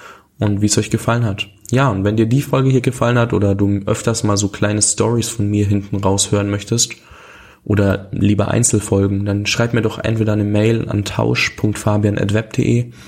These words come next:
such mich auf Facebook unter Fabi Tausch, schreib auf der Jungunternehmer Podcast Facebook-Seite,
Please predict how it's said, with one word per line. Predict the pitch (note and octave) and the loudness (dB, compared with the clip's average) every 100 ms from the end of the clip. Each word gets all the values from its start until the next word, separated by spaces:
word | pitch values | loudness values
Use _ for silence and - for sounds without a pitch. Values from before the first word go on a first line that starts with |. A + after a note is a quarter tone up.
| - - - - | -20 -20 -20 -16
such | - C3+ C3+ | -2 0 2
mich | A#2 G#2+ | 0 0
auf | |
Facebook | - A2+ A#2 - G#2+ | -2 0 0 0 -2
unter | G#2+ G#2+ | -2 -2
Fabi | G#2 G#2+ G#2 G2+ | -2 -2 0 -2
Tausch, | G2 G#2+ A2+ A#2+ - - _ _ | -2 -2 0 0 -4 -8 _ _
schreib | - - A2+ | -8 -6 -4
auf | - | 0
der | G#2 | 2
Jungunternehmer | A2 B2+ G#2 - A2 A2 G#2+ | 2 2 0 0 0 2 0
Podcast | G2+ - A#2 - - G#2 G#2 - - _ - - - - | -2 -4 -6 -6 -2 0 0 -2 -6 _ -20 -20 -20 -14
Facebook-Seite, | - A#2+ A#2+ B2 G#2 G#2+ G#2+ - A2 | -4 -2 0 -2 0 0 0 -2 -8